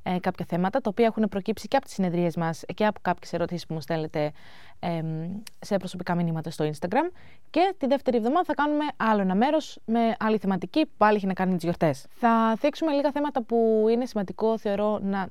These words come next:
τα καλύψουμε. Θα απαντήσω κάποιες ερωτήσεις. Εμ, και γενικά θα δώσω κάποιες συμβουλές που δεν είναι μόνο για σας, είναι και για μένα, γιατί έρχονται Χριστούγεννα και είμαι και εγώ μαμά και κάποιες φορές ξεχνάω αυτά που μαθαίνω και στους άλλους γονείς και αυτά που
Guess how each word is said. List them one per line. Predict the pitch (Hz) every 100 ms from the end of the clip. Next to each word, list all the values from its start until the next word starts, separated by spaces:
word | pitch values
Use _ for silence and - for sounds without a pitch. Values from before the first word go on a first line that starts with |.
| -
τα | 185
καλύψουμε. | 180 175 170 - - 196 262 370 - - - - - - -
Θα | - 233
απαντήσω | 208 208 262 -
κάποιες | - -
ερωτήσεις. | 190 175 185 175 269 349 - - - - - - -
Εμ, | 226 226 233
και | 233
γενικά | 233 240 339 339 -
θα | 262
δώσω | 233 277
κάποιες | 247 247
συμβουλές | 220 208 226 240
που | 233
δεν | 214 269
είναι | 226
μόνο | 185 165
για | 151
σας, | 156 160 220
είναι | 214
και | 208
για | 170
μένα, | 156 147 170
γιατί | 220 202
έρχονται | 196 180
Χριστούγεννα | 165 - 165 165 240
και | 277
είμαι | 226 214
και | 180
εγώ | 165
μαμά | 156 151 240
και | -
κάποιες | - 262 -
φορές | - 233
ξεχνάω | - 208 190 185 196 - - - -
αυτά | 185 - 190 185 -
που | 190 185 175 180 - - -
μαθαίνω | 185 185 185
και | 185
στους | 180 -
άλλους | 160 156
γονείς | 156 165 -
και |
αυτά | - 160
που | - 160